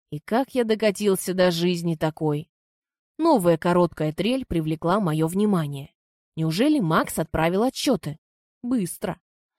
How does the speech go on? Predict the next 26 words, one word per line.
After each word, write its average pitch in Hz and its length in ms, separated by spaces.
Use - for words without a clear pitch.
Наклонился, 320 580
чтобы 214 280
взять 214 280
телефон, 269 540
под 302 180
мышку 320 320
сунул 226 360
документы 285 680
и - 100
открыл 247 460
дверь, 208 480
при - 180
этом 208 200
смотря 190 480
на 185 140
экран 175 300
смартфона. 160 760
Сообщение, 247 720
которое 196 420
пришло, 277 520
несколько 262 520
выбило 226 400
почву 208 440
из-под 185 280
моих 175 360
ног, 226 380